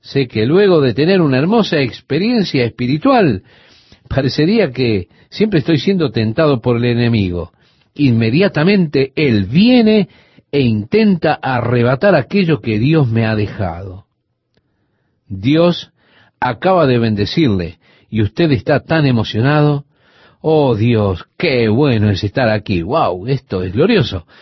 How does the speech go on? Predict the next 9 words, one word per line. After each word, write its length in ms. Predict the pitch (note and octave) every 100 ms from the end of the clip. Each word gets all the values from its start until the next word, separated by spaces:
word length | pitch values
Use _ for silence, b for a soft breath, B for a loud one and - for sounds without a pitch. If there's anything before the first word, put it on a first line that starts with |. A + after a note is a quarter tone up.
| B B B
Yo 140 | A2
no 100 | G#2+
quiero 280 | - C4 D3
salir 260 | A2+ G#2 G2+
de 140 | G2+
aquí. 280 | F2+ F2 E2
Señor, 560 | - G#2 D#3 A#3 A#3+ A#3 _ _ _ _ -
quiero 320 | - B2+ D3+
quedarme 680 | A#2+ F#2 A#2 E3 F3 G3 G#3